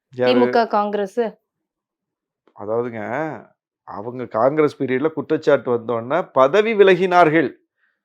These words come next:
Speaker 1: சிறைப்படுத்தப்பட்டார்கள். குற்றம் நிரூபிக்கப்படாமலேயே பதவியும் விலகி சிறைப்படுத்தவும் பட்டாங்க. இது காங்கிரஸ் பீரியடு. பி ஜே பி அவங்களுக்கு எதிரான பீரியடு. காங்கிரஸ் கூட்டணி பீரியடு. கூட்டணி பீரியட்ல கூட சிறைக்கு போனாங்க, கூட்டணி பீரியட்ல பதவி இழந்தாங்க. ஆனா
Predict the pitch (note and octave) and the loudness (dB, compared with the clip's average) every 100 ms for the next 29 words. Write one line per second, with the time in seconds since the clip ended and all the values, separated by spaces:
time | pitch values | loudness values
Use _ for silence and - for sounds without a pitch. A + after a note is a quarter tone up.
0 | _ _ _ _ - - A3+ B3+ A#3 G#3+ | _ _ _ _ -2 8 8 8 6 8
1 | G#3+ G3+ F#3+ F#3+ E3+ D3+ D3 - _ _ | 6 4 4 6 6 4 -4 -8 _ _
2 | _ - - A3+ G3 G3 G#3+ G3+ G3+ E3+ | _ -10 0 4 4 4 0 0 0 4
3 | F3 F3+ F3 F3+ A3+ - E3+ G3 F#3+ G#3 | 6 6 6 8 8 8 6 6 2 -2
4 | G3 F3 F3 D#3 A3+ G#3 G3+ G#3+ G3+ F#3+ | 0 2 2 0 -6 0 4 4 4 2
5 | E3+ G3+ F3+ F3+ F3 E3 C#3+ D#3 G#3 F#3+ | 2 2 2 4 4 4 2 0 4 6
6 | G#3+ G#3+ G3+ G3 F3+ F3 C3 - _ _ | 8 6 4 4 4 6 4 0 _ _
7 | _ _ _ - D3 A#3+ A#3 B3+ G3 G3 | _ _ _ -6 0 2 8 8 8 8
8 | B3 G#3+ G3+ F#3 F3+ G3 B3 A#3+ A3 G#3 | 8 10 8 6 8 10 10 10 6 4
9 | G3+ F3 A#2 - _ _ _ _ _ _ | 6 6 4 0 _ _ _ _ _ _
10 | _ _ - D3 A#3 A#3 G#3 - A#3 G#3 | _ _ 4 8 8 8 6 4 -4 -2
11 | A#3+ G#3+ A#3+ F#3 G3 F#3 C#3 A2 G#3 A#3+ | 2 6 6 4 4 4 4 2 -2 2
12 | C4 B3 G3+ G#3+ G3+ G3 A3 A#3 A3 A#3+ | 4 4 6 6 8 6 6 6 8 8
13 | A3 G3 G3 F#3 D#3+ F3+ A#3 A#3 A#3 G3 | 6 2 4 4 2 2 4 4 4 6
14 | G3 G3+ A3+ G3+ A3+ A#3 G#3 F#3+ F3+ D3+ | 6 6 6 6 8 6 4 6 4 4
15 | A#2 - D#3 E3+ E3 F3+ F#3+ | 0 6 8 10 10 10 8